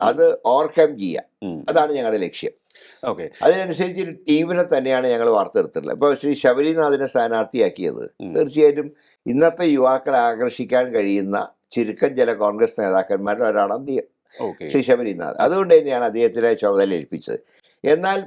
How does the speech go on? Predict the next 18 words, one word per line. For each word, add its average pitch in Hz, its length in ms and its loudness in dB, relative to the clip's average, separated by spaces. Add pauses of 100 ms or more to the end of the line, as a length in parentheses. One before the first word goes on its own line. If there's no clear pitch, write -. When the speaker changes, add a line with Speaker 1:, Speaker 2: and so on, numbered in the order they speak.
Speaker 1:
പഴയമ-, 156 580 4 (120)
പഴയ 147 220 6
ആൾക്കാരെ 147 460 2
ഒന്നും 143 140 -4
തള്ളിയിട്ടിട്ടുമില്ല. 110 840 -2 (920)
എഴുപത് 139 340 6
വയസ്സ് 151 280 6
കഴിഞ്ഞ 147 220 6
ജോൺസൺ 131 500 0
ജോസഫും 127 460 0
ഉണ്ട് 104 160 0
ഈ 117 240 -4
തവണ 113 300 -2
മത്സരത്തിന്. 92 640 -4
Speaker 2:
ഓക്കെ. - 300 -16
Speaker 1:
പേട്ടയിലെ 123 500 2
ശ്രീ 117 180 -2
അനിൽകുമാർ. 107 560 -2